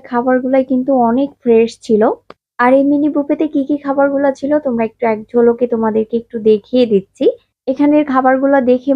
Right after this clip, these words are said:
মনে হচ্ছে অনেক ভালো হবে এবং অনেক ফ্রেশ ছিল, সেই কারণে আমি দেরি না করে খাবারগুলো এখান থেকে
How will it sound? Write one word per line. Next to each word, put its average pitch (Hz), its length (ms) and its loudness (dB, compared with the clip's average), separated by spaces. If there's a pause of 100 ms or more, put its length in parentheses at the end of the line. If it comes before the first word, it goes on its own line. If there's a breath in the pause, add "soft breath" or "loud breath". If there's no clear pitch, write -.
মনে 247 180 0
হচ্ছে 247 180 -8 (100)
অনেক 247 140 -4 (140)
ভালো 233 240 0 (100)
হবে 226 260 2 (160)
এবং 220 180 0 (240)
অনেক 233 160 -4 (120)
ফ্রেশ 262 240 2 (140)
ছিল, 247 160 0 (200)
সেই 262 200 0
কারণে 233 360 0
আমি 233 180 0
দেরি 208 260 0
না 214 60 -4 (100)
করে 233 160 -2 (120)
খাবারগুলো 220 520 0
এখান 220 220 -8
থেকে 233 140 -2